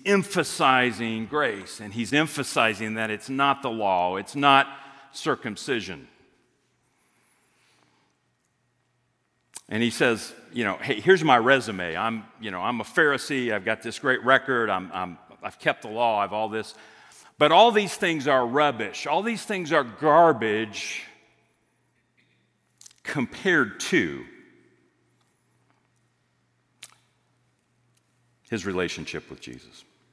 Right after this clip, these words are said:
He says, "What is more, I consider everything a loss because of the surpassing worth of knowing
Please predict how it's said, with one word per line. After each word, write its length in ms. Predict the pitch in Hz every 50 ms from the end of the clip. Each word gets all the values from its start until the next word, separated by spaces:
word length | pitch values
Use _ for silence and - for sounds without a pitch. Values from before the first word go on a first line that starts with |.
| _ _ _ _ _ _ _ _ _ _ _ _ _ _ _ _ _ _ _ _ _ _ _ _ _ _ _ _ _ _ _ _ _ _ _ _ _ _ _ _ _ _ _ _ _ _ _ _ _ -
He 60 | -
says, 180 | - 139 117 123
"What 160 | 165 160 151
is 100 | 127 143
more, 220 | 160 160 165 156
I 80 | 147 143
consider 400 | - 147 131 - 175 135 127 135
everything 320 | 156 160 151 135 165 143
a 40 | 123
loss 380 | 113 120 135 143 147 147 - -
because 320 | - 123 - 147 127 104
of 80 | 104 98
the 80 | 120
surpassing 800 | - - - 147 - _ - 151 143 147 - - 165 135 123 110
worth 320 | 131 147 147 139 135 - - -
of 140 | 120 107 107
knowing 480 | 120 127 135 139 143 139 135 143 139